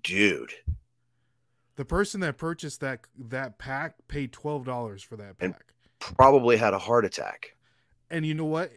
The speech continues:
Speaker 2: And he, he bought, after that, he bought ten more packs.
Speaker 1: Oh, of course.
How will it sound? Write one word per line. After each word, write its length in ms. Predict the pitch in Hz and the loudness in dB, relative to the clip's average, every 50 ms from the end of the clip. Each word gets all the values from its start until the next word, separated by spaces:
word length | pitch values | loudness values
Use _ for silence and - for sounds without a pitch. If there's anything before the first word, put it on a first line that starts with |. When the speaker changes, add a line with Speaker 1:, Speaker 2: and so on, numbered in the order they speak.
| - 101 131 | -18 -16 -12
Speaker 2:
And 100 | 147 143 | -10 -8
he, 300 | 143 143 127 120 117 113 _ 55 | -6 -6 -8 -10 -14 -18 _ _
he 440 | 71 117 - - 180 202 196 185 160 123 | _ -20 -18 -14 -12 -10 -10 -12 -12 -14
bought, 280 | 107 107 147 151 156 - | -12 -10 -10 -10 -10 -8
after 360 | 160 165 170 - - 156 147 135 | -6 -6 -6 -6 -8 -10 -8 -6
that, 260 | 139 143 156 156 139 | -6 -6 -6 -6 -8
he 120 | 135 143 135 | -8 -10 -8
bought 340 | 127 139 135 127 120 - _ _ _ _ _ - | -6 -6 -6 -6 -8 -10 _ _ _ _ _ -18
ten 200 | - - 156 147 | -14 -10 -10 -8
more 160 | 139 131 120 | -8 -8 -10
packs. 480 | 113 120 113 101 - _ - - - - _ _ - | -10 -12 -16 -18 -20 _ -20 -20 -20 -20 _ _ 2
Speaker 1:
Oh, 160 | - 156 95 | 4 4 4
of 120 | - - - | 4 0 -6
course. 720 | - - - - 285 269 - - - - - - - | -6 0 4 8 8 8 8 8 4 -2 -4 -4 -6